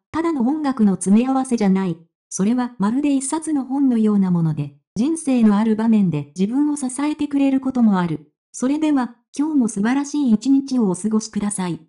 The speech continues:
さて、このミニアルバムがリリースされると、みんなはどんな感想を持つんだろう？彼らの音楽がどんな風に人々の心に響くのか、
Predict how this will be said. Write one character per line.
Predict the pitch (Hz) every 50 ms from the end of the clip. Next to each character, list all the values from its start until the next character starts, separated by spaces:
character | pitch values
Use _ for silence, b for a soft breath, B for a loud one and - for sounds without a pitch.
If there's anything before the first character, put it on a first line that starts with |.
| _ _ _ _ -
さ | - - 254 254
て、 | - 214 190 180 - _ _ _
こ | - 208 220
の | 262 302
ミ | 311 302 294
ニ | 302 320 330
ア | 330
ル | 320 285
バ | 262 247
ム | 226 214 196
が | 180 165
リ | 165 175 185
リ | 220 254
ー | 247
ス | - -
さ | - 190 185
れ | 175 170
る | 165 165
と、 | 165 - 151 151 151 - _ _ -
み | 196 214 247
ん | 269 277
な | 269 269 262
は | 226 214 - - -
ど | 240
ん | 311 302
な | 262 220 -
感 | - 233 254 269
想 | 269 - 269 269 254 254
を |
持 | 247 254 254
つ | 262 262 - 247
ん | 240 214
だ | 190 180 170
ろ | 165 165 165 190 - _
う？ | _ _ _ _ _ -
彼 | 294 320 339 339
ら | 302 269
の | 233 220 208
音 | 262 294 285
楽 | 269 247 247 208
が | 196 190 180
ど | 208 247
ん | 262 247
な | 226 220
風 | - 196 185 175
に | 170 165 160 160 - -
人 | - - 302
々 | 320 302 302 277 240 220
の | 202
心 | - 214 - 262 277 262
に | 247 220 196
響 | - 190 202 220 220
く | 208 196
の | 180 170
か、 | - - 156 - - -